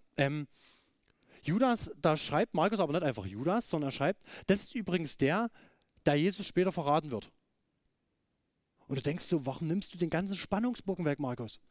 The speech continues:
Ja, das kommt doch erst am Ende. Warum greifst du denn hier vor? Jetzt weiß ich schon, wo die Geschichte hinläuft.“ Naja, weil, weil Markus irgendwie sagt, äh, „Das sind Typen, die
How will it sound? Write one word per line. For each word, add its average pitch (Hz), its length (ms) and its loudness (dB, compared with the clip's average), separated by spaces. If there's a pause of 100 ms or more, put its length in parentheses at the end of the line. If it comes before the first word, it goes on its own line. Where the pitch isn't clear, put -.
(160)
Ja, 170 180 2 (220)
das 175 160 2
kommt 233 160 2
doch 214 80 0
erst 202 160 2
am 190 100 0
Ende. 202 400 2
Warum 175 200 0
greifst 202 260 2
du 240 40 -8
denn 208 140 2
hier 175 140 2
vor? 262 240 0
Jetzt 170 140 0
weiß 202 180 4
ich 202 60 -6
schon, 208 120 -2
wo 196 60 0
die 180 100 -4
Geschichte 226 340 -2
hinläuft.“ 156 360 -2 (260)
Naja, 214 180 4
weil, 208 180 -2 (1120)
weil 156 140 0
Markus 190 280 0
irgendwie 170 220 -2
sagt, 160 400 -4 (220)
äh, 139 220 0 (1300)
„Das - 240 -2
sind 247 260 -4 (600)
Typen, 247 400 -2 (1200)
die 175 160 0